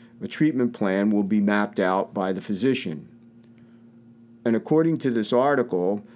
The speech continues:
that could be one session of several hours or daily sessions of up to a month. The article also goes on to describe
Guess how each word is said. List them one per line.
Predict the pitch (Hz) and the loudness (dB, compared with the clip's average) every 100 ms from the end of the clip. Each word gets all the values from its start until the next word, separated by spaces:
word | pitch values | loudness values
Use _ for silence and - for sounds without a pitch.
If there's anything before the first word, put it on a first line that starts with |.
| - - - | -20 -16 -2
that | 120 120 | 0 0
could | 127 101 | -2 0
be | 107 104 | 2 2
one | 92 101 120 | 2 0 0
session | 120 120 120 143 143 - | 2 0 0 -4 -4 -8
of | - | -14
several | - 104 101 113 101 | -4 -2 0 0 0
hours | 95 107 127 143 - - - - - - - - | 0 0 0 -2 -8 -20 -20 -20 -20 -20 -20 -4
or | 120 120 | 0 2
daily | 113 139 135 | 4 2 2
sessions | 107 104 87 - 107 110 104 - - | -2 -2 -4 -2 -2 -2 -4 -12 -8
of | 101 92 | -6 -2
up | 104 - | -2 -2
to | - 98 | -4 -2
a | 95 | 0
month. | 127 113 - - - - - - - - - - - - - - - - - - - - - 120 | 0 -2 -8 -18 -20 -20 -20 -20 -20 -20 -20 -20 -20 -20 -20 -20 -20 -20 -20 -20 -20 -20 -12 -2
The | 131 | 0
article | 160 190 160 127 | 2 0 0 2
also | 120 123 123 | 2 2 0
goes | 110 104 | 2 2
on | 107 104 110 | 2 2 0
to | 107 | -2
describe | 92 98 - 101 95 98 101 104 | -4 -6 -2 0 2 2 0 -2